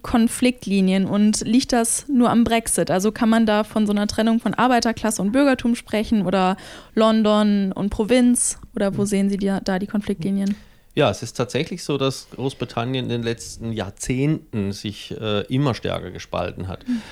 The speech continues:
Speaker 2: Äh, die, die Gründe sind, äh, liegen selbstverständlich nicht im Brexit. Äh, beim Brexit, gerade beim Referendum, konnte man die Spaltungslinien sehr gut beobachten. Man konnte
Speaker 1: Mhm.
Speaker 2: sie sehr schön sehen.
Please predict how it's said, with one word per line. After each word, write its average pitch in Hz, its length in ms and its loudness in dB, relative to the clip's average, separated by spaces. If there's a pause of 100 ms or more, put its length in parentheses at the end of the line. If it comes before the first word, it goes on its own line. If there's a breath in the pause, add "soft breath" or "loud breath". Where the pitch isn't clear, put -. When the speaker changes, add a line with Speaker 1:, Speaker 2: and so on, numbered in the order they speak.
(200 loud breath)
Speaker 2:
Äh, 104 500 -2 (120)
die, 101 160 -10
die - 160 -10
Gründe 170 480 2
sind, 135 240 0
äh, 123 400 -4
liegen 123 280 -2
selbstverständlich 117 560 -4
nicht 185 200 -2
im 104 80 -2
Brexit. - 540 -10
Äh, 104 240 -4 (400 loud breath)
beim 104 180 -2
Brexit, 113 400 -2
gerade 107 200 -4
beim 113 120 -2
Referendum, 110 640 0
konnte 120 260 -2
man 117 80 -4
die 113 80 -8
Spaltungslinien 107 840 -2
sehr 101 280 0
gut 98 300 -10
beobachten. 127 580 0
Man 107 140 -8
konnte 240 180 0
Speaker 1:
Mhm. 107 60 0
Speaker 2:
sie 101 60 -6
sehr 107 140 -4
schön 104 240 -6
sehen. 110 400 2